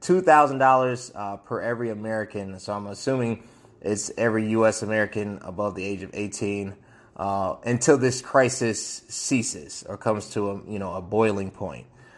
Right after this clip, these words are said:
Um, and that, so at least guaranteeing for the next three months, if you figure two thousand per household. So that, that makes sense, but then that brings up the need for universal basic income. What I, I really feel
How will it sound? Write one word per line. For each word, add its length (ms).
Um, 400
and 220
that, 440
so 280
at 80
least 300
guaranteeing 600
for 80
the 100
next 260
three 100
months, 260
if 60
you 80
figure 280
two 180
thousand 360
per 140
household. 680
So 180
that, 520
that 140
makes 240
sense, 240
but 180
then 120
that 180
brings 320
up 420
the 100
need 400
for 200
universal 500
basic 320
income. 380
What 280
I, 360
I 120
really 440
feel 560